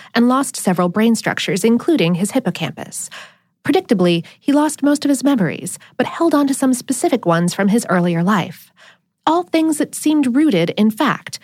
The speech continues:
and devoid of emotion or context. Experts later came to call these types of memories semantic memories. So while patients like K C could clearly keep a handful of memories intact, most were lost.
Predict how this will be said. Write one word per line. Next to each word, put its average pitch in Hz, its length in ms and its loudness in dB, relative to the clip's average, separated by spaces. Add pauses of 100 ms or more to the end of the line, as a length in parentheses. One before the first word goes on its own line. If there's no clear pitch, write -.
(140)
and 262 100 4
devoid 247 460 2
of 196 80 -2
emotion 196 400 2
or 208 40 2
context. - 760 -4 (580)
Experts 339 420 -4
later 208 240 2
came 208 240 0
to 226 80 -2
call 170 300 0
these 196 220 -2
types - 280 -4
of 220 60 -2
memories 175 400 2 (140)
semantic 190 680 -2 (100)
memories. - 640 -6 (960)
So 349 420 0
while 320 400 2
patients 202 480 -2
like 185 160 -2
K 175 240 -2
C 160 380 0
could 196 340 -2
clearly 294 400 2
keep 180 260 -2
a 175 60 -4
handful 185 400 0
of 160 80 0
memories 165 380 0
intact, 170 520 -2 (360)
most 320 380 0
were 214 80 4
lost. - 560 -2